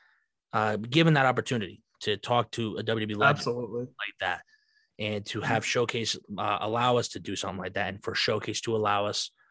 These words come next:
Speaker 1: uh, to do a kickoff show, which you were invited to because it's S C T W, and, you know, it's what it is. You missed out on a big payday. I'm just gonna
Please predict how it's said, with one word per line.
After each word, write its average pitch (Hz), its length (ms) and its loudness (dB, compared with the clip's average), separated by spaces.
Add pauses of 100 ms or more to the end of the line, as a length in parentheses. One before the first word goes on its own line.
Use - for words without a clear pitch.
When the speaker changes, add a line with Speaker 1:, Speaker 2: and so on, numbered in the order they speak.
(200)
Speaker 1:
uh, 101 100 2
to - 80 -10
do 107 120 0
a 104 60 0
kickoff 107 400 0
show, 87 240 -4
which 95 320 -4
you 104 80 0
were 113 120 2
invited 110 500 0
to 98 180 -2
because 110 260 -4
it's 92 160 -6
S 98 120 2
C - 160 -2
T - 140 -2
W, 110 420 2 (440)
and, 95 380 0
you 98 60 -2
know, 98 200 -4 (360)
it's 95 260 -8
what 101 140 -2
it 107 120 -6
is. 139 180 0
You 101 80 -8
missed 101 280 -6
out 107 180 2
on 113 120 2
a 110 40 -2
big 117 240 -4
payday. 139 520 -2
I'm - 80 -12
just - 160 -8
gonna 110 240 -6